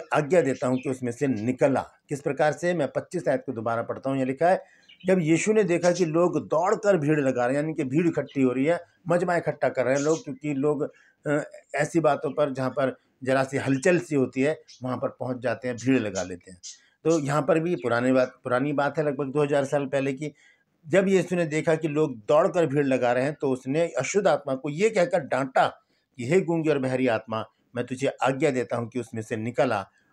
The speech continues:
और फिर उसमें कभी प्रवेश ना करना। इस प्रकार से यीशु मसीह का एक स्टाइल था, एक तरीका था दुष्ट आत्माओं को निकालने का। डांटा और कह दिया, "निकल जाओ इसमें से।"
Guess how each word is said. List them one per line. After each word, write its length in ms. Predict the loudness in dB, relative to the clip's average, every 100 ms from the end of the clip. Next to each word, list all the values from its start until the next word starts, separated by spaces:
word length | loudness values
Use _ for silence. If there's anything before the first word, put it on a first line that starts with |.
| _ -2
और 320 | 0 0 0
फिर 120 | -2
उसमें 500 | -2 -6 -10 -8 -8 -10 _ _ _ -6
कभी 160 | -2 -2
प्रवेश 400 | -4 -8 -8 -10
ना 200 | -12 -10
करना। 500 | -12 -16 -20 -20 _ _ -12
इस 80 | -12
प्रकार 340 | -10 -6 -4
से 160 | -4 -4
यीशु 300 | -4 -4 -6
मसीह 200 | -8 -6
का 120 | -4
एक 140 | -4 -6
स्टाइल 420 | -2 2 2 2
था, 280 | -6 -8 -12 _ _ -12
एक 160 | -6
तरीका 380 | 0 0 2 -2
था 200 | -2 -6
दुष्ट 320 | -6 -8 -8
आत्माओं 360 | -8 -8 -8 -10
को 300 | -2 -2 -2 _ -14
निकालने 400 | -10 -2 -2 -2
का। 120 | -8 -8
डांटा 680 | -4 -2 0 2 2 -2 _ _
और 320 | -4 -4 -4 _ _ -2
कह 120 | -2
दिया, 180 | 0 -2
"निकल 360 | -2 2 2
जाओ 160 | 2 0
इसमें 220 | -2 -12
से।" 160 | -18